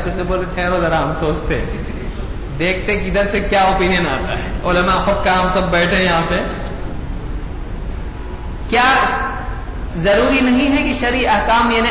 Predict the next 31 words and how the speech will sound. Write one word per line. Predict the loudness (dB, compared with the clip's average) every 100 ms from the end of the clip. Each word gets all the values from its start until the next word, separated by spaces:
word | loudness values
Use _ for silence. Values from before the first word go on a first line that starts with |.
| 2
اللہ | 2 4 4 6
کا | 4 2
کوئی | 2 4 4
حکم | 2 2 2 2 0 -2 -4 -4 -2
حکمت | -2 0 2 2 -2 0
کے | 2
علاوہ | 4 6 6
بھی | 6 4
ہوتا | 4 4
ہے، |
اس | 2 2
میں | 2
حکمت | 2 0 2
نہیں، | 2
کچھ | 2 2
بھی | 2
بس | 2 4
بول | 4 4
دیا | 4
اللہ | 2
نے، | 2 2
ایسا | 2 2
رہتا | 4 2 2 -2 -6 -6 -4 -4 -4 -6 -6 -6 -8 -8 -6
نہیں | -2 -2
نا؟ | -2 -2 -4
یعنی | -2 -2 -2
حکمت | -2 -2 -2
اس | -2
میں | -2 0 -2 -4 -6 -6 -6 -6 -6 -6 -6 -6 -8 -8 -6
ہوتی | -4 0 0
ہے، | 0